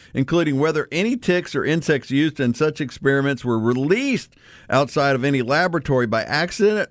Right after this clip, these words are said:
or experiment design. Smith, who is co-chairman of the Congressional Lyme Disease Caucus,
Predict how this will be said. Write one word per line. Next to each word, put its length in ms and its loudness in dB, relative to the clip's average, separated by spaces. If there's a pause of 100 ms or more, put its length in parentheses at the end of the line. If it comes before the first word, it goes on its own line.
or 380 0
experiment 960 -2
design. 800 0 (640)
Smith, 420 0
who 220 0
is 220 -2
co-chairman 640 0
of 100 -2
the 60 -6
Congressional 760 0
Lyme 580 0
Disease 640 0
Caucus, 840 -2